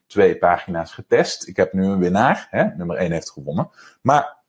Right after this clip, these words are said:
in plaats van dat je dan, en dat doen we, die neiging hebben we allemaal, want hier gaat best wel veel werk in zitten. Dus in plaats van dat je dan concludeert, "Oké, ik heb een winnaar, klaar", is je doel altijd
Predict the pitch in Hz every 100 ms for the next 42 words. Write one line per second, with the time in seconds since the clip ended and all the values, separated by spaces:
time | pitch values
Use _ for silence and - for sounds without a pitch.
0 | _ _ - 117 - 160 190 - 151 135
1 | - 113 107 98 107 113 120 117 - 101
2 | 98 110 117 110 95 95 92 90 80 110
3 | 127 117 113 - 95 95 - 90 87 85
4 | 87 107 - 76 76 - 98 98 92 143
5 | 180 180 131 - 104 98 110 104 101 92
6 | 104 143 147 143 131 123 147 143 127 -
7 | _ 127 123 127 - _ _ _ _ _
8 | _ _ 135 - 113 143 127 123 202 -
9 | _ _ _ - 147 170 165 165 160 156
10 | - -